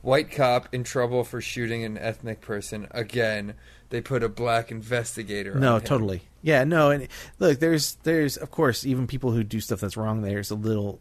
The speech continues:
Speaker 2: little bit of truth sometimes to some of the things they say.
Speaker 1: Yes.
Speaker 2: Um, but it doesn't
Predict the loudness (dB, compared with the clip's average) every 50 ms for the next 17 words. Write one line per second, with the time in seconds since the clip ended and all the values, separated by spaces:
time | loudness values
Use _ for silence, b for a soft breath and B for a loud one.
0 | -14 -6 -2 0 0 0 0 0 -2 -2 -4 -6 -8 -8 -6 -4 -4 -4 -4 -4
1 | -4 -6 -6 -8 -10 -10 -8 -8 -6 -6 -6 -6 -6 -6 -8 -6 -6 -8 -6 -2
2 | 0 0 2 2 0 -2 -4 -6 -6 -8 -10 -12 -14 -16 -20 -12 -6 -2 0 0
3 | 2 0 0 -2 -4 -6 -10 -14 -20 _ -20 -8 0 2 4 4 4 4 0 0
4 | 0 2 2 2 0 -2 -4 -8